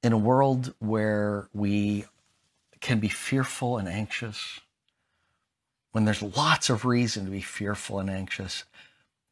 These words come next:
h-, help us to turn every whine into a quick prayer of faith to you. Transform our personalities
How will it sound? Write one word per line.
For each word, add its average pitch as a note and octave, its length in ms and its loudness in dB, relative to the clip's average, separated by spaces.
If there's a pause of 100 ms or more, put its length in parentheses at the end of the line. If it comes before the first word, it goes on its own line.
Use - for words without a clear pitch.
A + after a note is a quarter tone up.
(260)
h-, - 160 -6
help D3 260 0
us D3+ 160 0
to C#3 120 -6
turn A#2 480 -2 (240)
every B2 760 -2 (1040)
whine G#2 880 0 (1300)
into G#2 280 0
a - 20 -8
quick - 420 -6
prayer G#2 360 2
of F#2 80 -6
faith - 640 -8 (100)
to - 160 -8
you. F#2 400 -10 (1040)
Transform G#2+ 1200 -2 (760)
our G#2+ 100 0
personalities F#2+ 1300 -4